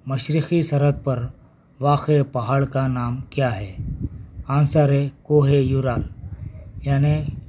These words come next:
यूराल जो पहाड़ है वो यूरोप की मशरक़ी सरहद पर वाक़ है। नेक्स्ट क्वेश्चन,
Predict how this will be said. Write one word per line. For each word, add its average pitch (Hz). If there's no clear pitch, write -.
यूराल 147
जो 143
पहाड़ 135
है 117
वो 139
यूरोप 151
की 143
मशरक़ी 160
सरहद 143
पर 127
वाक़ 131
है। 107
नेक्स्ट 151
क्वेश्चन, 156